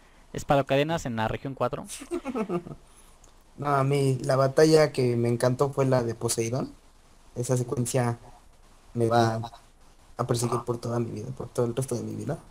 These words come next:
Speaker 2: Pero sí, ah, como lo llegas a decir, la historia sí puede llegar a tener sus, pues, sus güeyes, no mames, ¿no? O sea,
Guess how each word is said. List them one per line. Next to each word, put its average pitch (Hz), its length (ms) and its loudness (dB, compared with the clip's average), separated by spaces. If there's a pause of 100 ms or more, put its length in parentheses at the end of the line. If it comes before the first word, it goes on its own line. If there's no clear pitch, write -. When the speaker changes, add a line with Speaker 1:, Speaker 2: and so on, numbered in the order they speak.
(1500)
Speaker 2:
Pero 147 280 4
sí, 185 560 10
ah, 143 260 6
como 147 200 4
lo 143 80 0
llegas 170 280 6
a 151 80 4
decir, 151 320 2
la 151 80 6
historia 170 400 6
sí 175 160 2
puede 180 300 6
llegar 139 260 2
a 151 100 2
tener 123 280 -2
sus, - 360 -10 (720)
pues, 117 160 -4
sus 117 160 -4
güeyes, 143 340 4
no 131 120 4
mames, 123 300 0
¿no? 117 100 -6
O - 100 -12
sea, - 160 -4